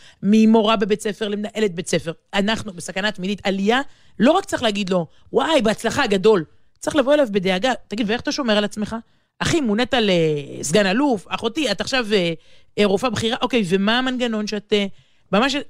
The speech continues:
עובדה, אתה רואה, ב-, בן אדם, כאילו, ז-, זו הייתה התשובה האוטומטית של, של הרבי.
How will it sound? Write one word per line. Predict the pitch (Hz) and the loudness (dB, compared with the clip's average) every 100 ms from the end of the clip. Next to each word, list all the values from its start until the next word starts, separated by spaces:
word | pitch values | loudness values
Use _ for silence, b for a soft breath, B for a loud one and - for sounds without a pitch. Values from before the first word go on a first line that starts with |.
| - | -8
עובדה, | - 180 320 214 | -2 2 2 0
אתה | - 202 | -4 -2
רואה, | 254 - | -2 -2
ב-, | 180 165 170 | -6 -2 0
בן | 170 | 2
אדם, | 233 220 - 170 - | 0 -2 -8 -14 0
כאילו, | 185 | 2
ז-, | 175 185 214 | 2 0 -2
זו | 202 | 0
הייתה | 240 254 | 0 0
התשובה | 226 233 | -2 -2
האוטומטית | 233 233 220 220 220 | -2 -2 -2 -4 -6
של, | 220 208 b b b | -8 -8 b b b
של | - 190 | -4 0
הרבי. | 214 240 | 2 0